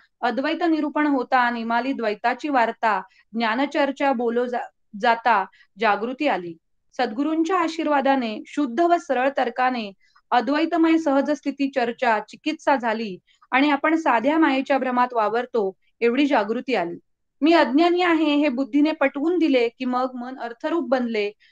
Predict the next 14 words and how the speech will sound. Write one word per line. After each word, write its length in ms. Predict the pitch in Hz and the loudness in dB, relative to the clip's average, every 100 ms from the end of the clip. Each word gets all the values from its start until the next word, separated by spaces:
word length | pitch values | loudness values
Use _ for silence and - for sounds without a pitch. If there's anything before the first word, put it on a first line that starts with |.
| - | -4
आणि 180 | 240 285 | 2 4
मायेच्या 400 | 262 233 269 269 | 4 2 0 -2
पसाऱ्यातून 580 | 254 233 240 240 269 254 | -2 0 0 0 -2 -2
मुक्त 280 | 262 - | -2 0
झाले. 360 | 269 220 175 170 - _ - _ | 0 2 -2 -4 -10 _ -20 _
देहबुद्धीला 800 | 214 294 330 269 311 233 302 302 | 2 4 4 2 0 2 4 2
साफ 400 | 302 294 294 330 | 2 2 2 4
मागे 420 | 302 240 220 269 | 2 2 2 2
टाकले 380 | 269 208 196 180 - _ _ _ | 2 0 -4 -8 -14 _ _ _
आणि 160 | 262 277 | 2 4
मग 260 | 277 381 - | 6 4 0
खुणेने 520 | - 269 302 339 247 | 0 2 4 2 0
आत्मज्ञानातून 880 | 240 226 233 262 269 269 262 269 269 | 0 0 2 0 2 2 0 -2 -4
मिळणाऱ्या 600 | 247 220 226 262 247 202 | -4 -4 -2 0 2 0